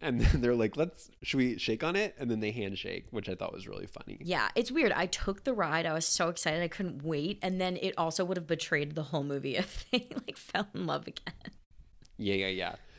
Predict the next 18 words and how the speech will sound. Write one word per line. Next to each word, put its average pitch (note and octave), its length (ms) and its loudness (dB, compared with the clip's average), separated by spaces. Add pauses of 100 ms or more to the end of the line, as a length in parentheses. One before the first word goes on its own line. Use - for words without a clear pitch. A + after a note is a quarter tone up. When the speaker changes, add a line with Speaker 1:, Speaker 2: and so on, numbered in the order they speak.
(160)
Speaker 1:
And A#2 140 0
then B2 120 2
as B2 140 2
soon B2+ 200 2
as E3+ 100 0
they E3+ 140 -2
handshake, A#2 720 -2
the A2 80 0
daughter, G#2+ 600 0 (800)
uh, A#2+ 140 -8 (120)
you A2+ 160 -2
know, F#2 320 2
interrupts G#2+ 460 2
them, F2+ 280 -4
and F#2 140 -6
we're F#2 120 0
like, F2+ 320 -2
"Not A#2 140 -14